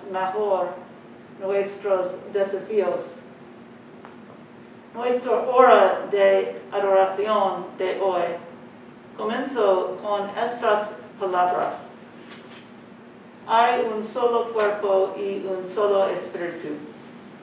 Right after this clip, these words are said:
Hay una esperanza en el llamado que Dios nos hace. Un solo Señor, un solo fe, un solo bautismo, un solo Dios y Padre de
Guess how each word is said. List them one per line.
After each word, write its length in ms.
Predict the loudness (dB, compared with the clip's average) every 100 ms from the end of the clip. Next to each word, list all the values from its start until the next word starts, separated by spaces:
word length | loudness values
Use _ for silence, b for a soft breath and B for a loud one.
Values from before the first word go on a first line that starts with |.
| -20 -20 -20 -20 -20 -6
Hay 180 | 0 2
una 280 | 2 0 -2
esperanza 960 | -2 -4 0 2 2 0 2 2 2 -6 -14 -18 -20 -8
en 140 | -6
el 300 | 0 2 2
llamado 600 | 0 0 2 2 2 0 -4 -12 -6
que 160 | -2 -2
Dios 380 | 0 2 2 0 -10 -16 -20 -20 -20 -12
nos 260 | -6 -4 -2
hace. 380 | -2 0 -2 -6 -10 -16 -20 -20 -20 -20 -20 -20 -20 -20 -20 -10
Un 200 | -8 -8
solo 480 | -2 2 4 2 0
Señor, 760 | -4 -6 -4 0 2 2 -2 -8
un 200 | -10 -10 -8
solo 280 | -6 -6 -4
fe, 360 | 2 2 2 -4 -12 -18 -20 -14 -12
un 120 | -10
solo 520 | -2 0 2 0 -2 -6 -4
bautismo, 760 | -2 -2 -6 -10 -10 -10 -10 -12 -18 -20 -20 -20 -20 -20 -20 -20 -18 -10
un 100 | -8
solo 380 | 0 2 4 2
Dios 460 | 2 2 2 0 -4
y 40 |
Padre 680 | -8 -2 0 0 0 -2 -2
de 160 | -2